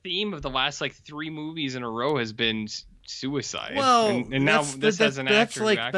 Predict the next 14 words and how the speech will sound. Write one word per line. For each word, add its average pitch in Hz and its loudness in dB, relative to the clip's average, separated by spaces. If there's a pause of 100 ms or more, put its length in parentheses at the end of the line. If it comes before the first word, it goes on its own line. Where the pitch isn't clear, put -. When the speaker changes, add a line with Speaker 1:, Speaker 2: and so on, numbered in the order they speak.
Speaker 1:
actually 226 -4
Speaker 2:
like 190 0
Speaker 1:
did 127 -4
Speaker 2:
fake. 196 2
Speaker 1:
it. 165 -12
Speaker 2:
Yeah, 175 4
this 165 -2
is, 175 -8
that's 170 -6
fake - -8
though. 90 -8
This 131 -10
is 131 -10
real. 117 -6